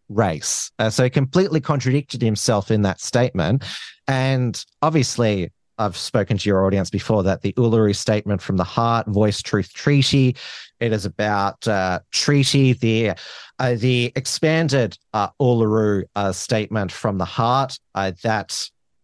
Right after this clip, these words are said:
that talks about, uh, reparations and having a, a proportion of, uh, G D P, uh, uh, uh, paid to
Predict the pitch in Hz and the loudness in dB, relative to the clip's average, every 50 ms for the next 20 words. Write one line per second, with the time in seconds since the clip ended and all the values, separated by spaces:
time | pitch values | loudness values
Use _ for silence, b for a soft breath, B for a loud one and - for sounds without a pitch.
0 | _ _ _ _ _ _ _ _ _ - - 120 120 117 107 - - 127 117 110 | _ _ _ _ _ _ _ _ _ -8 -2 0 0 0 0 0 0 0 0 0
1 | - - - - - 107 107 104 98 95 - - 110 101 95 92 - 110 117 127 | 0 -2 -2 0 2 2 2 2 0 0 0 0 2 2 2 2 0 2 0 0
2 | 113 - - 110 113 135 156 139 - - 156 151 143 143 131 - 107 98 101 110 | 0 0 -2 0 0 0 0 0 -2 -2 0 0 0 0 -2 -4 -4 -4 -4 -4
3 | 95 113 104 101 98 95 92 B B B B B B B B 107 - 120 107 - | -2 -2 0 0 0 -2 -2 B B B B B B B B 0 0 0 2 2
4 | 131 123 120 117 - - 123 120 110 104 101 95 - 107 101 98 95 92 87 - | 2 2 2 2 0 0 0 2 2 2 2 0 0 -2 -2 0 -2 -2 -2 0
5 | 117 110 101 110 101 92 - - 127 143 151 151 156 160 139 - _ - 104 101 | 0 2 2 2 0 -2 -2 0 2 2 4 4 2 2 0 -4 _ -4 -2 -2
6 | 101 101 101 95 - - _ _ - 117 98 87 - _ _ _ _ _ _ _ | 0 0 -2 -4 -6 -10 _ _ -4 -4 -4 -4 -6 _ _ _ _ _ _ _
7 | _ _ _ - 117 113 92 - - - 135 139 139 131 127 120 107 - - - | _ _ _ -6 -4 -4 -2 -2 -2 -2 0 2 4 4 4 2 2 0 -2 0
8 | 131 120 113 113 110 95 | 2 2 4 4 2 0